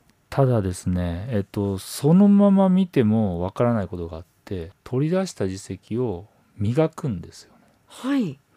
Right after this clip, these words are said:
Speaker 1: で、磨いて顕微鏡下で見ないと見えない。
Speaker 2: あ、そのぐらい
Speaker 1: はい。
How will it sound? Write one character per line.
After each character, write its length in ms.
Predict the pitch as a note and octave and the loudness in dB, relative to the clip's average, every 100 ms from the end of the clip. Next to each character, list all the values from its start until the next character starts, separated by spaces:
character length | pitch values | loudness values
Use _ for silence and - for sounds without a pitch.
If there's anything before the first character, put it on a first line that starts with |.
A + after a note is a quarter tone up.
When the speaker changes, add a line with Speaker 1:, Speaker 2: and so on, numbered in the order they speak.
| _ _ _ A#2 | _ _ _ -4
Speaker 1:
で、 320 | A2+ A#2 A2+ | 0 2 2
磨 440 | A2 C3 F3 G3+ | 2 2 2 2
い 100 | E3+ | 2
て 240 | - - D3+ | -2 -4 -4
顕 360 | - D#3 D#3+ | -2 0 0
微 120 | D#3+ | -2
鏡 280 | D#3+ F3 F3 | -2 2 2
下 160 | E3 C#3 | 4 2
で 100 | B2 | 2
見 160 | B2 | 0
な 140 | C#3 B2+ | 0 0
い 100 | F#2 | -4
と 360 | - G#2+ F2 - _ _ | -4 -4 -4 -10 _ _
見 180 | G#2+ F#2+ | -4 0
え 100 | G2+ | 0
な 140 | F2+ E2+ | -4 -8
い。 80 | - | -16
Speaker 2:
あ、 60 | - | -18
そ 220 | - G3+ | -16 -14
の 180 | G3+ C4 | -10 -8
ぐ 140 | C#4 C#4 | -6 -6
ら 180 | B3+ | -6
い 160 | A#3 A3+ _ | -10 -12 _
Speaker 1:
は 200 | - G2+ | -8 -8
い。 120 | F2 | -8